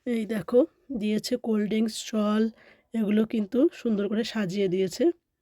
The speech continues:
হ্যাঁ, এগুলো আর কি রেস্টুরেন্ট থেকে নয়, এগুলো নিজেরা নিয়ে যেতে হবে, নিজেরাই সুন্দর করে সাজিয়ে গুছিয়ে দিয়েছিল। আমাদের ব্রিয়ানার জন্মদিনে তো সেম আমরা এইভাবেই করেছিলাম। আর এই দেখো,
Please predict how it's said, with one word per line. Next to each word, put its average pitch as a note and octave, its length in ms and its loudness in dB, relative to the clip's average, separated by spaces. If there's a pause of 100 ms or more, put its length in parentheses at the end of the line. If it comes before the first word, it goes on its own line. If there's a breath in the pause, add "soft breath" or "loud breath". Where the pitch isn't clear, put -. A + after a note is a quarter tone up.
(140)
হ্যাঁ, G#3+ 260 -2
এগুলো A3 340 4 (560 soft breath)
আর A3 400 -2
কি A3 220 -8 (640 soft breath)
রেস্টুরেন্ট B3 460 2
থেকে A3+ 200 0
নয়, G#3+ 200 0
এগুলো G3 260 0
নিজেরা G#3 360 -2
নিয়ে G#3+ 200 0
যেতে G3+ 220 -4
হবে, A#3+ 240 -2
নিজেরাই G#3 340 -2
সুন্দর G#3+ 360 -2
করে A3+ 160 -4
সাজিয়ে G3 360 0
গুছিয়ে G3+ 300 -4
দিয়েছিল। G#3 360 -6
আমাদের G#3+ 340 -4
ব্রিয়ানার G#3 480 -4
জন্মদিনে G#3 520 -6
তো C4 120 -6
সেম B3+ 360 -2
আমরা G3+ 200 -2
এইভাবেই G3+ 340 -4
করেছিলাম। A#3 480 -2 (560 loud breath)
আর A3+ 260 -2
এই A3+ 200 -2
দেখো, G#3+ 380 2